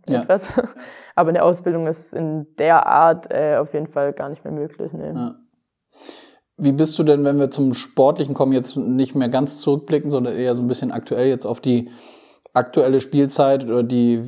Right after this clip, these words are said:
Speaker 1: äh, jetzt demnächst abläuft, wie blickst du so da drauf? Bist du aus deiner Sicht zufrieden, wie ihr das macht? Jetzt, ich find so die letzten Monate, oder merkt man schon, dass das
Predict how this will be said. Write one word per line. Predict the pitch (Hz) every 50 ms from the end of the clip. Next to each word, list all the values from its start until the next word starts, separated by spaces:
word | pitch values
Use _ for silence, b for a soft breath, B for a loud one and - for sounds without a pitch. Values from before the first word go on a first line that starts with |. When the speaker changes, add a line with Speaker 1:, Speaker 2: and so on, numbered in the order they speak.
| 131 -
Speaker 1:
äh, | - 113 120 117 117
jetzt | 113 120 120 117 - - 143
demnächst | 127 123 120 120 120 123
abläuft, | 110 120 135 139 135 135 127 131 - -
wie | 143 131 131 127 123 123
blickst | 123 139 - _ - - 131 120 - - -
du | 135
so | 120 120
da | 113 117 107
drauf? | 101 101 104 107 107 104 - -
Bist | - 120 - -
du | 131 123 120 117 113 110 123 120 -
aus | - - 123 113 -
deiner | 135 127 131 135 127
Sicht | 127 - -
zufrieden, | - 123 - - 156 170 180 170 151
wie | 147 151
ihr | 151 151
das | 139 143 143 -
macht? | 147 143 156 147 147 - - - - _ _ _
Jetzt, | - 123 127 123 120 120
ich | - - -
find | - - 139 127
so | 131 135
die | 123 123
letzten | 120 127 135 131 - - - _ _ _ - 143 135 131 131
Monate, | 131 131 135 143 143 135 135 135 135 143 139 135 135 131
oder | 117 117 131 135 131
merkt | 127 127 123 123 -
man | 135 127 120
schon, | - - 131 131 131
dass | 123 113 113
das | - - 110 - - b